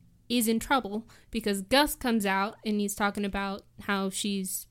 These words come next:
been invited to this candlelight vigil, and that's where the family is doing this funeral. But Gus has just found out from the housekeeper or whatever that they're at the cemetery.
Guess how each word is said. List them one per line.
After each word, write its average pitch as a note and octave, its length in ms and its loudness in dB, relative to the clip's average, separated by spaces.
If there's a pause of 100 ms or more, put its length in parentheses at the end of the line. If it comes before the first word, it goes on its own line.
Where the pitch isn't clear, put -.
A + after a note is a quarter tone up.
(100)
been F#3+ 280 2
invited F#3+ 360 0
to G3+ 120 0
this F#3 160 -4
candlelight G3 440 -4
vigil, G3+ 420 0
and G3+ 120 -2
that's F#3+ 220 -4
where F#3+ 60 -6
the F#3 80 -10
family B3 360 2
is - 300 -4
doing F#3+ 180 0
this G3 120 -4
funeral. G#3 480 -2 (360)
But G#3 120 0
Gus A#3 200 4
has G#3 120 -2
just - 260 -4
found G3+ 260 0
out F#3+ 380 -2
from F#3+ 560 -2
the F#3 400 -4 (500)
housekeeper B3 500 4
or G3+ 60 2
whatever G3 440 0
that G3 280 -2 (240)
they're G3 260 2 (120)
at G#3 140 -2
the G3+ 80 -2
cemetery. C4 640 2